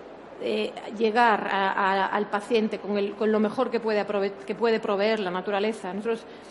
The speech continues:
nos consideramos siempre, somos unas herramientas. Es decir, eh, para mí la, la micología es, es algo tan poderoso, es algo que nos ha dado tanto, nos ha dado tanta satisfacción que realmente nosotros somos las herramientas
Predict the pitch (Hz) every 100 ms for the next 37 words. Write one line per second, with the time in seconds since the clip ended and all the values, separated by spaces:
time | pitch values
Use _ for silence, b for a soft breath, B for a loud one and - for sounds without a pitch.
0 | B - 220 240 233 240 233 247 247 254
1 | 247 247 254 254 247 233 233 233 247 208
2 | 196 202 196 196 185 190 208 208 226 196
3 | - - - - 214 214 240 262 247 226
4 | 220 - 214 208 208 208 214 214 - 247
5 | 247 - - 220 226 208 208 233 240 233
6 | 214 202 190 - 185 - B B B B
7 | B 214 233 254 220 214 214 214 254 262
8 | 240 - 202 180 180 185 196 240 240 247
9 | 254 247 247 226 240 226 254 247 247 226
10 | 208 208 226 233 240 220 240 240 247 233
11 | 220 - B B B - 214 202 226 208
12 | 240 269 277